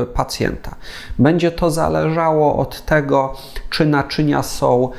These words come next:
e, zlokalizowane na większej czy na mniejszej powierzchni,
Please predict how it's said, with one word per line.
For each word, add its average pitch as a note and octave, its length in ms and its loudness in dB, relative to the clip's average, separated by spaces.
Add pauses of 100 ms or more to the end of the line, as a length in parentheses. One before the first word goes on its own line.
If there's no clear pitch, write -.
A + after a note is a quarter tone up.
(260)
e, A#2+ 480 4 (100)
zlokalizowane C3 1000 0
na A2+ 160 0
większej C#3 500 0
czy - 180 -4
na A#2 160 -2
mniejszej C#3+ 480 2
powierzchni, D#3 720 -2